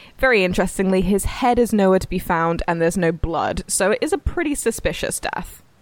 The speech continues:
We now meet our second protagonist, Doctor Catherine McMichaels, who is a psychiatrist who enjoys beige power suits.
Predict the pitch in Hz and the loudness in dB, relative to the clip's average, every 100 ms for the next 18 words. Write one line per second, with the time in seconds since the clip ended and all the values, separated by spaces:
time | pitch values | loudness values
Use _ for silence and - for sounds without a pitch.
0 | _ - 190 208 277 330 339 339 330 320 | _ -10 -6 -2 0 2 2 2 2 2
1 | - _ - 190 190 196 202 220 220 202 | -2 _ -2 0 2 4 4 2 2 2
2 | - 180 180 175 - - - - 202 208 | 2 2 4 2 -2 -10 -8 -4 -2 -2
3 | 180 - - - 156 156 156 156 208 - | -4 -8 -8 0 0 0 0 2 0 -4
4 | - - - - - 185 - 180 - 185 | -12 -14 -18 -18 -2 -2 0 -4 0 0
5 | - 180 170 - 180 160 156 - 156 160 | 0 0 0 -2 0 0 -2 0 0 2
6 | 175 220 - - 190 202 180 175 - 175 | 0 -2 -8 -6 0 2 4 2 2 2
7 | 175 170 - 175 - 170 - 185 170 165 | 2 0 -4 -2 0 0 0 0 2 2
8 | - 160 180 - - 185 170 - 156 165 | 0 0 0 -2 0 0 2 2 2 2
9 | - 160 156 - - 156 151 180 160 202 | -2 0 0 0 -2 -2 -2 -2 -2 -2
10 | 370 - - | -4 -10 -14